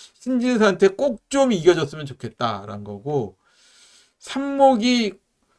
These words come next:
일 회전에서 했는데 삼목이 누군지 모르겠어요. 나무 목자 들어간 누구가 있나 보죠. 제가 이제 요건 누군지 잘 모르겠습니다. 희망하기에 샤오샤오, 샤오샤오가 이제 렌샤오입니다.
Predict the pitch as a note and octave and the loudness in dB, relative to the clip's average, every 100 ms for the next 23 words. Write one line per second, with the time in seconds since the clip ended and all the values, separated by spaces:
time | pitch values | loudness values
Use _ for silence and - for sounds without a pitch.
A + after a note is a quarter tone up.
0 | _ _ - G#3+ A#3 G#3 F#3 E3+ E3+ C#3+ | _ _ -4 0 4 4 4 4 0 -2
1 | D3 F3+ G3 C#4+ C#4+ A#3 F#3+ A#3+ C#3 E3 | 0 2 2 0 0 2 2 0 -4 -6
2 | E3+ C3+ A2 A#2+ C3 F3 A#3+ B3 - G#3+ | -4 -4 -4 -2 0 2 2 -2 4 4
3 | F3+ E3+ D#3+ C3 B2 C#3 C#3+ B2+ A2+ G#2 | 6 2 0 -2 -8 -2 -2 -2 -4 -10
4 | G#2 C#3+ C3 A#2+ G#2+ G#2+ G#2 C#3 C#3+ A2+ | -12 -10 -8 -6 -8 -12 -8 -6 -6 -8
5 | A2+ G#2+ G2 F#2+ F#2+ - G#2 A#2+ - _ | -10 -10 -12 -16 -20 -20 -18 -18 -18 _
6 | - - - _ A#3 A#3+ A3 C#3 G#2 D#3 | -20 -20 -20 _ 0 6 6 4 -4 -8
7 | F3 F3 F#3+ D#3+ - _ - F3+ F#3 F3+ | 0 4 4 4 -2 _ 2 6 6 6
8 | C3+ A2+ G3 G#3 G#3 F3+ F3 D#3+ C3+ C3+ | 4 4 4 6 6 4 2 0 -2 -2
9 | D#3+ C#3+ A#2 G#2 G#2 C#3 | -2 -4 -4 -8 -12 -14